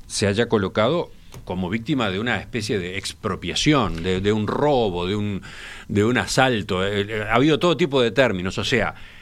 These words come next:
la Intendencia se colocó en posición de agredida por el gobierno nacional,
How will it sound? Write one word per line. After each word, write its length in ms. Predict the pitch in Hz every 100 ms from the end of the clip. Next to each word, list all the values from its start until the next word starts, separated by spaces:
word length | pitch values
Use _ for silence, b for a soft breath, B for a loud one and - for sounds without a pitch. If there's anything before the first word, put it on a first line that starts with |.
| B
la 140 | - 107
Intendencia 460 | 110 117 143 185
se 100 | 160
colocó 360 | 131 113 104 139
en 80 | 156
posición 400 | 139 101 113 139
de 160 | 151 -
agredida 760 | 92 90 90 87 127 180 165
por 100 | 104
el 80 | 92
gobierno 300 | 90 208 113
nacional, 520 | 104 101 92 110 147